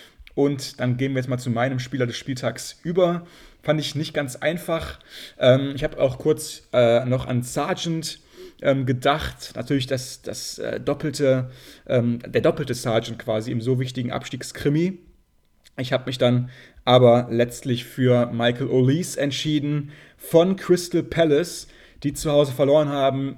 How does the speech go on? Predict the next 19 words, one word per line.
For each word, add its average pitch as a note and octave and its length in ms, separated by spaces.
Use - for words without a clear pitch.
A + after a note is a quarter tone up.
gegen D3 340
Liverpool. C#3 640
Und B2 260
trotzdem G#2 760
wollte B2+ 240
ich - 100
gerne B2+ 200
mal A#2 260
über B2+ 180
Michael B2+ 340
Olise B2 300
sprechen. D#3 560
Haben D3 180
wir D3 80
noch C3 180
nicht D3 300
so C3+ 140
häufig B2 340
gemacht. B2+ 520